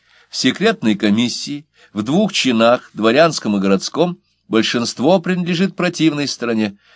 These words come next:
и потому надобно стараться получить большинство в городском чине. Так как там уже есть на нашей стороне человек шесть, то к ним надобно закупить персон восемь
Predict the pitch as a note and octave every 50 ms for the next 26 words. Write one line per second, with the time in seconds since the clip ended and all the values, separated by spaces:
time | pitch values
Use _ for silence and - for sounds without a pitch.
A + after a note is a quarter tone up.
0 | _ _ - A#2+ A#2 - B2+ A#2 A#2+ C3 B2+ B2 B2+ B2+ C3 C3+ C3 A#2 A2+ F#2+
1 | G2+ G#2 G2 - - A2 G#2+ G#2+ G#2+ G2 - G2 E2+ G2+ F#2+ F#2 - G#2 F#2+ F2
2 | F#2+ F2 - - F#2+ F#2 - - G2 G2+ D3 F3 E3 C#3 C#3 C#3 C#3 B2+ - -
3 | - B2 A#2+ G#2+ G2 - A#2 G#2+ F#2 E2+ - _ _ _ _ _ _ - - -
4 | - - _ _ - A2+ B2 C3 B2 - C3 C3 B2 - - C#3+ D3 C#3 B2+ A#2+
5 | A2 G#2 G#2+ G#2+ G2+ G#2 C#3 F3 G3 F#3+ F#3+ - G3 F#3+ F#3 F#3 F3+ - F#3 E3+
6 | - - E3+ E3+ F3 E3+ F3 E3+ D#3+ - E3 D#3 D#3+ D#3+ D#3+ - - - D#3 D#3
7 | D#3 C#3+ - - - - _ _ _ _ _ - A#2+ B2 B2+ C3 C3+ B2 - -
8 | - C3+ C#3 C#3 C3 A#2+ A#2+ B2+ C3 C3+ B2+ A#2 A#2 G#2 G2+ A2 G#2+ G2 G2 _
9 | _ _ _ - G2 F#2+ A2 A#2+ A#2 - G#2+ G#2+ G2+ G2+ - E3 G3+ G#3+ G3 -
10 | - - _ _ _ - - C#3 A#2 G2+ - - A2 G#2 G2 F#2+ F#2+ F#2 G2 A#2
11 | D#3+ F#3+ F#3 - - F3+ F3 E3+